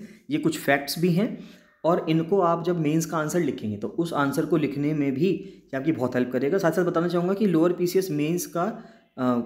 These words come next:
पेड ग्रुप चल रहा है, तो जो स्टूडेंट्स पूरी तैयारी करना चाहते हैं दोनों पेपर की, मेंस की प्रिपरेशन की, उसमें,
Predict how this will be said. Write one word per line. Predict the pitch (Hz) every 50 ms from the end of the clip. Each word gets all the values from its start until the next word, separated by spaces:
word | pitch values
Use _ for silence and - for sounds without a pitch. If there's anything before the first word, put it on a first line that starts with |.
| 120 -
पेड | 160 180 190 185
ग्रुप | 185 208
चल | 175 - 147 139
रहा | 131 143 143
है, | 160 208 214 - - - -
तो | 160
जो | - 147 170 196
स्टूडेंट्स | 196 - 185 175 185 190 185 - - - - - _ _ _ -
पूरी | 175 185 214 214
तैयारी | - 180 170 165 170 175
करना | 170 175 165 165
चाहते | 160 156 147 - 156
हैं | 165 180 165
दोनों | 165 165 180 180
पेपर | 165 160 147 147 135
की, | - - 180 220 240 - - - - - _ _ _
मेंस | 143 156 175 185 180 170
की | - 165
प्रिपरेशन | 143 135 110 117 110 117 117
की, | 110 113 156 214 - - - -
उसमें, | - - 156 165 185 202 208 - -